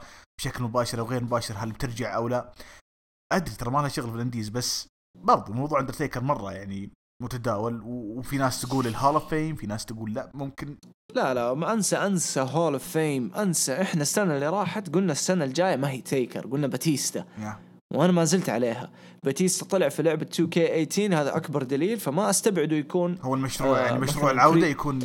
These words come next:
Speaker 1: هول اوف فيم.
Speaker 2: إي، إي، هول اوف فيم حق تو ثاوزند ايتين هو الهيدلاينر حقه،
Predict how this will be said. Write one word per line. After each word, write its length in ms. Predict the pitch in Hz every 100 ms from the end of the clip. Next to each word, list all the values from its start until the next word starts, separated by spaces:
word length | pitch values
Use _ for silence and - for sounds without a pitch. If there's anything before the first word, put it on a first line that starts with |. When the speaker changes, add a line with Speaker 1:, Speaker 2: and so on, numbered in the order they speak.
| 123
Speaker 1:
هول 160 | 120 131
اوف 100 | -
فيم. 180 | 104 90 78 - _ - - - - -
Speaker 2:
إي، 400 | 466 427 302 311
إي، 320 | 415 226 -
هول 320 | - - 254
اوف 120 | 269 185
فيم 460 | 180 160 190 240
حق 360 | - 147 139 143
تو 160 | -
ثاوزند 380 | 156 160 131 127
ايتين 480 | 120 127 - 196 311
هو 240 | 226 196
الهيدلاينر 1040 | 143 131 131 131 123 143 151 147 127 101 90
حقه، 200 | -